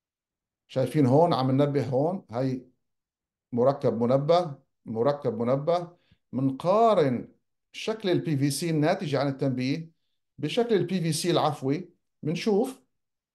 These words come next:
إنه الشكل شبه متطابق. مثال ثاني، هذا ال بي في سي شكلها بشكل عفوي، هاي ال بي في سي المنبهة أو منبهة،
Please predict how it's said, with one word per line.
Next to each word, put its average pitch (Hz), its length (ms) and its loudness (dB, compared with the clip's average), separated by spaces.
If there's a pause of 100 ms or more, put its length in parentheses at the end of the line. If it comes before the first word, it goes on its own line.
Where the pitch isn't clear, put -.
إنه 156 160 0
الشكل 170 720 0
شبه 151 540 4
متطابق. 123 800 2 (1800)
مثال 175 360 2
ثاني، 185 460 2 (840)
هذا 160 160 2
ال 139 60 -2
بي 160 160 -4
في 147 120 0
سي 143 180 -4
شكلها 131 680 -2
بشكل 139 320 -2
عفوي، 147 500 0 (840)
هاي 156 80 6
ال 151 60 6
بي 143 160 4
في 135 100 4
سي 147 200 2
المنبهة 135 640 4
أو 123 140 0
منبهة، 143 720 0